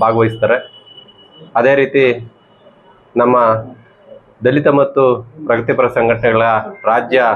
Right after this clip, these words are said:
ಒಕ್ಕೂಟದ ರಾಜ್ಯಾಧ್ಯಕ್ಷರಾದಂಥ ಡಾಕ್ಟರ್ ಎಂ ವೆಂಕಟಸ್ವಾಮಣ್ಣವರು ಕೂಡ ಈ ಕಾರ್ಯಕ್ರಮಕ್ಕೆ ಆಗ-, ಆಗಮಿಸ್ತಾರೆ. ಅದೇ ರೀತಿ ನಮ್ಮ ಆನೇಕಲ್ ತಾಲೂಕಿನ ಜನಪ್ರಿಯ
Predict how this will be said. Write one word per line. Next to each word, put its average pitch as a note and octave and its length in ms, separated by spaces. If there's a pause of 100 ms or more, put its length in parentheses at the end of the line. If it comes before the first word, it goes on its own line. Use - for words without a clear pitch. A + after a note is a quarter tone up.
(920)
ಒಕ್ಕೂಟದ B2 340
ರಾಜ್ಯಾಧ್ಯಕ್ಷರಾದಂಥ A#2 960 (440)
ಡಾಕ್ಟರ್ A#2+ 360
ಎಂ B2 300
ವೆಂಕಟಸ್ವಾಮಣ್ಣವರು A2+ 760
ಕೂಡ A2+ 140 (580)
ಈ A2+ 100
ಕಾರ್ಯಕ್ರಮಕ್ಕೆ A2+ 560
ಆಗ-, G#2 260
ಆಗಮಿಸ್ತಾರೆ. A2+ 580
ಅದೇ B2 360
ರೀತಿ C3+ 500 (420)
ನಮ್ಮ C3+ 220 (640)
ಆನೇಕಲ್ C#3+ 440
ತಾಲೂಕಿನ B2 420 (460)
ಜನಪ್ರಿಯ C3 360